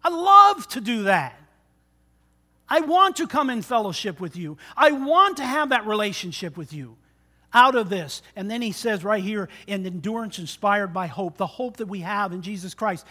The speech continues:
He has promised us eternal life. Give me an amen. And in that hope, we do what we do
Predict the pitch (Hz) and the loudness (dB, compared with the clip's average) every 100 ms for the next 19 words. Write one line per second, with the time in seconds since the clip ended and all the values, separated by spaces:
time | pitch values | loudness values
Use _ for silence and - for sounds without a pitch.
0 | - 240 226 - - 226 240 269 262 214 | -12 -8 -8 -10 -10 -2 0 0 -2 -8
1 | - 185 175 - - 226 - 233 220 226 | -4 -4 -6 -14 -12 -10 -8 -8 0 2
2 | 220 - 214 202 196 190 190 208 202 160 | 2 0 -6 -4 -4 -4 -4 -2 -2 -4
3 | - - - 214 233 269 320 269 262 226 | -10 -20 -12 -10 -4 -4 -2 2 2 2
4 | - 311 269 226 240 226 285 277 247 247 | 2 2 2 -4 -6 -4 -2 -2 -2 -4
5 | 220 160 302 370 320 202 | -8 -4 -2 0 0 -4